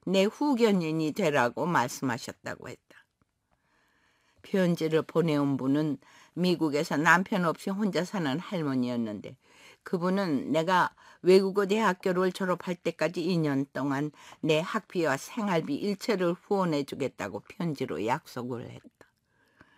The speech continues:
내게도 이런 행운이 올 수 있구나.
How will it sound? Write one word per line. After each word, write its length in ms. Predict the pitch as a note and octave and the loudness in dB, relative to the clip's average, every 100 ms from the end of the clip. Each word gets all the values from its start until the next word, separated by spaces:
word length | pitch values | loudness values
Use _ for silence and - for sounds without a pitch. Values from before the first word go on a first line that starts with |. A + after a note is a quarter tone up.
| - - - - - - - | -20 -20 -20 -20 -20 -8 8
내게도 440 | G#3 G#3 G#3+ G#3+ | 10 10 8 6
이런 400 | G3+ A3 C4+ A3+ | 6 8 10 10
행운이 400 | F#3+ G#3 F3 F3+ | 8 2 2 0
올 140 | E3 | 0
수 180 | D#3+ - | -2 -8
있구나. 320 | - - - | -12 -20 -20